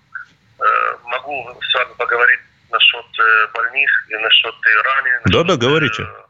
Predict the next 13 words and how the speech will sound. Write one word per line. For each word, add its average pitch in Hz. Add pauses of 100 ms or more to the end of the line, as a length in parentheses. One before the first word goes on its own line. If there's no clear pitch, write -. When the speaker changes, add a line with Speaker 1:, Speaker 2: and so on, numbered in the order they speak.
(1000)
Speaker 1:
да. - (800)
Э, 117
настоящая 165
война, 123 (320)
бомбят, 131 (440)
э, - (240)
целое 123
время. 117 (1040)
И, 127
э, 123 (160)
у 127
нас, 147 (180)
э, 120